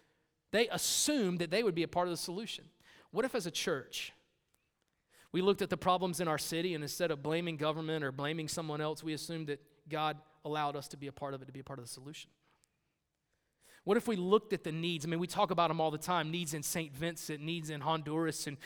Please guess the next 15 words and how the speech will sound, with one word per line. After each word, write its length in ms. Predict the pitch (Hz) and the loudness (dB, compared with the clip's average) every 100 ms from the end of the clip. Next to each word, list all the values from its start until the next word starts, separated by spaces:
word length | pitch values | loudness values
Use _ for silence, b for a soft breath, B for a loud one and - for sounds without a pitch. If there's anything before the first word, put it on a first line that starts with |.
| B | B
Cuba 520 | - 196 190 160 160 156 | -2 0 0 4 4 4
and 140 | 160 | 2
Iraq 600 | 147 143 156 160 156 147 | 2 4 4 4 2 0
and 160 | 156 151 | -4 0
Italy 420 | 156 156 156 156 | 2 2 2 0
and 120 | 156 156 B B | -2 -4 B B
all 220 | 175 220 | 10 12
of 60 | 226 | 10
the 80 | |
places 400 | - 208 196 190 | 8 6 6 4
that 100 | 165 | 4
we 140 | 185 170 | 4 6
go, 200 | 175 165 | 6 6
childhood 580 | 165 180 180 190 170 165 | 4 2 2 0 0 2
hunger, 480 | 185 196 175 165 | 4 4 4 2